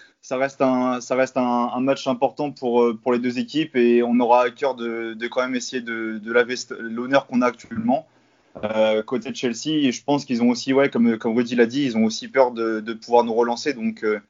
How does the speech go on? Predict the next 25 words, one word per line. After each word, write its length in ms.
ouais, 160
pour 180
moi, 160
c'est 160
un 100
match 280
où, 80
peut, 220
où 120
tout 200
peut 120
se 80
passer 340
et 640
je 120
pense 180
que 80
les 140
deux 220
équipes 260
se, 480
vont 180
se 100
craindre 380
mutuellement. 560